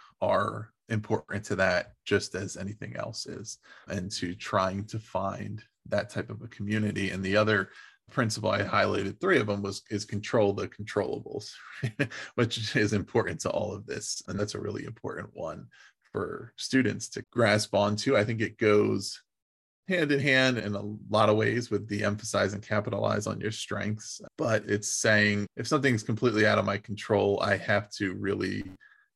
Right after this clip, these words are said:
be cognizant of how much mental energy I am putting on that,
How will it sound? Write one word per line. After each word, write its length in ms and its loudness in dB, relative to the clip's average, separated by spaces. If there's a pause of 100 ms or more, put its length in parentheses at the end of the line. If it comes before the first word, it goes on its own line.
be 120 2
cognizant 640 0
of 100 -8
how 220 0
much 580 -8 (300)
mental 480 2
energy 580 -2 (160)
I 200 -4
am 460 -8 (280)
putting 260 -2
on 180 -8
that, 180 -12